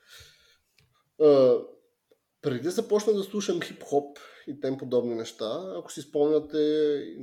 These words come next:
тогава бяха много популярни такива поп-пънк неща, като Offspring, ако спомняте. Offspring ми беше една от любимите групи. Имах едни познати, които имаха диск. Не знам колко легален беше той.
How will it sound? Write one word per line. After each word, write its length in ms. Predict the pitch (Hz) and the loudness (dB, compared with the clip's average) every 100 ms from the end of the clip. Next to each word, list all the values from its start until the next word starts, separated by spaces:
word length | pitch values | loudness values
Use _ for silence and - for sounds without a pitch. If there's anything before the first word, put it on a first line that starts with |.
| - - - _ _ | -20 -20 -20 _ _
тогава 220 | 131 139 | -4 0
бяха 220 | 139 143 | 0 0
много 180 | 143 139 | 0 -2
популярни 600 | 139 131 131 131 131 135 | -4 -10 -4 -2 -2 -6
такива 380 | 131 143 135 131 | -8 -10 -10 -6
поп-пънк 720 | 139 135 _ _ - 117 113 | -8 -8 _ _ -6 -6 -6
неща, 420 | 120 110 - 107 | -12 -12 -10 -12
като 220 | - - 117 | -12 -16 -14
Offspring, 840 | 110 - 120 - - 113 101 - | -12 -10 -10 -10 -10 -10 -10 -16
ако 100 | - | -20
спомняте. 520 | - - 90 78 _ 95 101 _ | -18 -14 -14 -16 _ -20 -20 _
Offspring 560 | 117 123 - 131 131 131 | -8 -8 -12 -8 -6 -6
ми 100 | 120 | -4
беше 260 | 127 127 | -4 -4
една 180 | 123 123 | -4 -2
от 180 | 127 123 | -4 -6
любимите 420 | 113 120 123 139 | -10 -6 -6 -6
групи. 320 | 131 131 131 | -8 -8 -4
Имах 180 | 131 131 | -4 -4
едни 220 | 131 127 | -4 -6
познати, 400 | 127 117 117 123 - | -8 -2 -2 -2 -8
които 220 | 135 139 | -8 -2
имаха 380 | 143 139 131 - | -2 0 -4 -6
диск. 500 | - - - - _ _ _ _ - | -6 -6 -10 -20 _ _ _ _ -14
Не 80 | 117 | -6
знам 200 | 139 143 | -4 0
колко 360 | 147 147 139 | -2 -2 -4
легален 420 | 123 117 143 156 | -2 -2 -2 -2
беше 260 | 107 98 - | -4 -8 -10
той. 200 | 95 92 | -12 -12